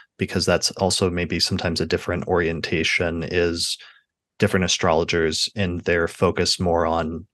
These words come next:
on the present and, like, what's presently relevant or what's relevant about the chart and the astrology about a person's past and what you, it can tell you about that versus what it may or may not be able to tell you about the future.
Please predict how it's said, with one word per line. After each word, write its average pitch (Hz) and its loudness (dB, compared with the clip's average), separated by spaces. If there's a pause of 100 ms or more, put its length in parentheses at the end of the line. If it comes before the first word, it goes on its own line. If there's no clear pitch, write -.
(160)
on 90 -2
the 80 -4
present 117 2
and, 82 -4
like, 85 -6
what's 85 0 (460)
presently 92 0
relevant 90 2
or 85 2
what's 82 -2
relevant 85 2
about 82 0
the 87 0
chart 82 2
and 80 0
the 87 -2
astrology 82 0
about 78 0
a 80 -2
person's 82 -4
past 85 -2
and 92 0
what 85 -2
you, 95 -4
it - -2
can 95 2
tell - 0
you 90 2
about 85 0
that 82 0
versus 85 0 (320)
what 104 2
it - -2 (180)
may 98 4
or 87 0
may 85 0
not 82 -2
be 85 -2
able 82 -2
to 80 -2
tell - -2
you 82 0
about 78 0
the 73 -4
future. 85 0